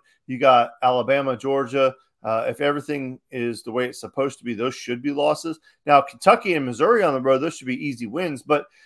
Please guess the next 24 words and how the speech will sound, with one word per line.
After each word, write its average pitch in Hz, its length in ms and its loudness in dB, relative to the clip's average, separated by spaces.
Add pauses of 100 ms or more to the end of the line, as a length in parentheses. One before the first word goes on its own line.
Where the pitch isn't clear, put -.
(180)
you, 190 120 -8
you 202 120 -4
know, 185 100 4
you 190 220 2
can 254 180 0
circle 226 460 0
four 208 340 0
games 190 320 0
on 156 120 2
the 135 120 0
eight-game 170 380 2
schedule 156 380 0
that 135 260 4 (1120)
theoretically 180 840 2 (320)
it's 160 240 -8
not, 175 360 0
or 151 120 0
not 139 200 -2
theoretically, 139 560 -2
but, 131 240 2
like, 127 200 0
it's 143 220 -10
not 156 420 -2
without, 143 380 4